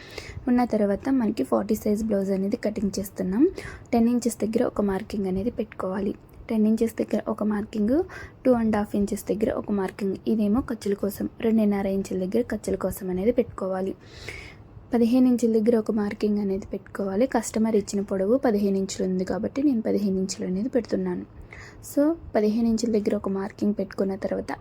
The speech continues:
ఐదున్నర ఇంచుల దగ్గర ఒక మార్కింగ్ పెట్టుకోవాలి. ఐదున్నర నెక్ విడ్త్ ఐదున్నర అనేది సరిపోతుంది.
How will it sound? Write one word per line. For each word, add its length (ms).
ఐదున్నర 460
ఇంచుల 300
దగ్గర 320
ఒక 140
మార్కింగ్ 480
పెట్టుకోవాలి. 540
ఐదున్నర 460
నెక్ 280
విడ్త్ 300
ఐదున్నర 360
అనేది 280
సరిపోతుంది. 640